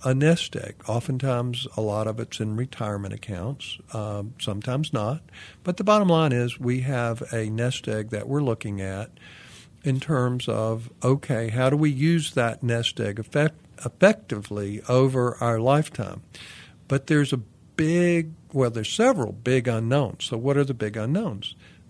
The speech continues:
The biggest one is we don't know how long we're gonna live.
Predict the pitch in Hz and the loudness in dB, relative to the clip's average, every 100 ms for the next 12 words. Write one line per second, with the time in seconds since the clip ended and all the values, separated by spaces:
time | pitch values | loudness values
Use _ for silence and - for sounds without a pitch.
0 | - 104 - 135 247 170 - - 98 104 | -14 -10 0 4 6 4 0 -8 -10 -8
1 | 123 131 - 120 120 123 120 - - - | -8 -8 -6 -2 -2 -2 -6 -12 -20 -20
2 | 110 113 185 247 143 147 147 147 143 139 | -10 0 2 2 2 2 4 2 2 2
3 | 143 139 135 127 131 175 262 - - - | 2 0 0 0 0 0 0 -2 -10 -20